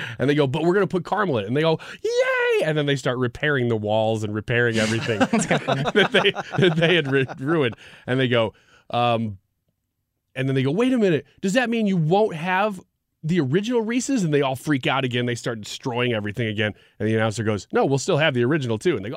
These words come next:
Speaker 1: "Oh, yay." And then it's plastering everything back up again.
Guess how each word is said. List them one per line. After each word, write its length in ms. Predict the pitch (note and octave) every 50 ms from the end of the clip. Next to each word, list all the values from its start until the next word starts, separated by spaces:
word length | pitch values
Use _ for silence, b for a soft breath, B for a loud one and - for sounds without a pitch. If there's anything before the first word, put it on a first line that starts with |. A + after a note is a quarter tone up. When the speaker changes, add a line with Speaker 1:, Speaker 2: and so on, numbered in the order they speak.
| - -
Speaker 1:
"Oh, 180 | C5 B4 A#4 G#4 A#4 A4+ A4
yay." 120 | G4 - D#4
And 80 | C4+
then 100 | D#3 B2 A#2+
it's 120 | A2 - _ -
plastering 420 | - B2 A2+ A2 - - A2 G2 F#2+
everything 300 | G2 G2+ G2 G#2 G2 F2+
back 220 | F#2+ F#2 F2+ -
up 180 | G2 F#2 - D#2+
again. 180 | - - -